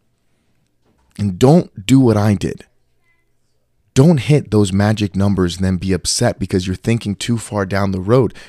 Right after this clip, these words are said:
You're thinking at the next step. Stop. Enjoy those wins in the journey because they're few and far between. And when it's all said and done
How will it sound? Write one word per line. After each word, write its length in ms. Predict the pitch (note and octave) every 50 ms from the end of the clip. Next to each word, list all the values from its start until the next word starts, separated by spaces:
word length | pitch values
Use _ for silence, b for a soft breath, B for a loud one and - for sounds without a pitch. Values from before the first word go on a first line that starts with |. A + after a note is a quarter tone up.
| B B
You're 120 | G2+ A2
thinking 320 | - - B2 - - A#2
at 100 | G#2+ G2
the 80 | - F2+
next 300 | F2+ G2 G#2+ - - -
step. 340 | - A2+ A2+ G#2+ - - -
Stop. 680 | - - - - - - - C3+ B2+ A2+ - _ - - - _ _ _ - - - - - - - - - - _ _ _ - _ _ _ - _ _ _ _ _ _ _ _ _ _ _ - -
Enjoy 560 | - G#2+ A2 G#2 F2 - A2+ C3 B2+ C3 C3 B2
those 320 | A#2 A#2+ A#2 A#2 G#2 G#2+
wins 320 | G#2 A#2+ A#2 A2+ A2+ G2+
in 140 | A2 G#2+ G#2+
the 80 | G#2 G2+
journey 380 | F2+ - G#2 G#2 G#2 G2 F#2+
because 320 | F2+ F#2 F2+ - G#2 F#2 F#2
they're 120 | F#2 G2
few 420 | F#2+ - - - A2+ B2 C#3 C#3 C#3
and 140 | B2 A2+
far 300 | - - - A2+ A2+ A#2
between. 560 | G#2+ A2+ G2+ - - A#2 A2+ A2 F#2 E2 D#2 - - - - - - - _ - - - _ _ - _ _ _ _ _ _ _ _ _ _ _ _ _ _ _ _ _ - -
And 120 | A2 G#2+
when 120 | G#2+ G#2+
it's 100 | G2+ -
all 260 | - - A#2+ B2+ C#3+ C#3+
said 280 | - - D3 C#3+ C#3
and 160 | C3 B2 A2+
done 420 | G2+ B2 A2 G2 E2+ F2 - -